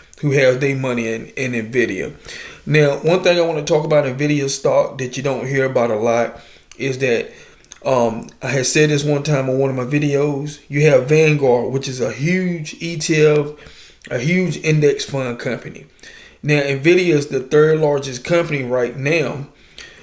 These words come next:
but guess what? All these people who's buying index funds and E T Fs and stuff, guess what? They're putting money in the Vanguard,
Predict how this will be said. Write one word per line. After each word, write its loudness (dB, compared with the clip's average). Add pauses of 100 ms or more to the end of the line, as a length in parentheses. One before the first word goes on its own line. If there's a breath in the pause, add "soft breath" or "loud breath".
(160 loud breath)
but 0
guess 2
what? 2
All 4
these -4
people -2
who's 0
buying -4
index -2
funds -2
and -8
E -10
T -2
Fs 2
and -4
stuff, 2
guess -2
what? 2 (560 loud breath)
They're -2 (300 loud breath)
putting -2
money -4
in -6
the -8
Vanguard, -2